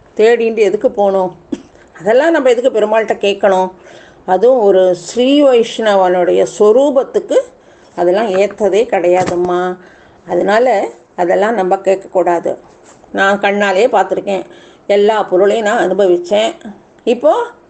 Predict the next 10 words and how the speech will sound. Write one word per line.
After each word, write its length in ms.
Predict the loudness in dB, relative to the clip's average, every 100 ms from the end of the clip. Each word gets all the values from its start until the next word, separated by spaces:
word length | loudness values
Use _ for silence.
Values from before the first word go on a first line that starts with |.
| 0
வெள்ளத்துல 480 | 2 2 0 0 0
அடிச்சுண்டு 720 | 0 0 -2 -8 -2 0 0 2
போகும்போதையும் 640 | 2 2 2 2 2 0 -4 -10 _ -20 _
கண்ணால 480 | -4 -2 0 2 2
அதையும் 400 | 2 0 -2 -2
நான் 200 | -4 -4
பார்த்தேன், 380 | -6 -6 -10 -8
இல்லையா? 420 | -4 0 2 2 0 -8 -18 -20 -20 _
So, 300 | 0 0 0
கண்ணால 520 | 0 0 0 0 2